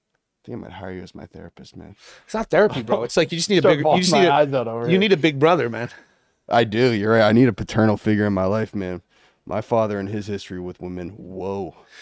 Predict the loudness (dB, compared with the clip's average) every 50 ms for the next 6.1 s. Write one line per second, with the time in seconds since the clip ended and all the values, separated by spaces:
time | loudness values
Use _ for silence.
0 | -20 -20 -20 _ _ _ _ 0 0 0 2 2 0 0 0 0 2 2 4 4
1 | 2 0 0 -4 -10 -10 -6 -6 -4 -4 -4 -6 -4 -4 -2 -2 -2 -4 -4 -4
2 | -4 -4 -6 -6 -4 -4 -2 -2 -2 -2 -4 -6 -6 -6 -6 -8 -10 -12 -12 -12
3 | -10 -10 -8 -6 -4 -4 -4 -6 -6 -8 -8 -10 -8 -8 -10 -10 -10 -12 -12 -10
4 | -10 -10 -10 -10 -12 -12 -12 -12 -12 -12 -14 -16 -16 -16 -16 -16 -14 -14 -14 -14
5 | -14 -14 -14 -14 -14 -14 -16 -16 -16 -16 -18 -18 -20 -20 -20 -20 -20 -20 _ _
6 | -20 _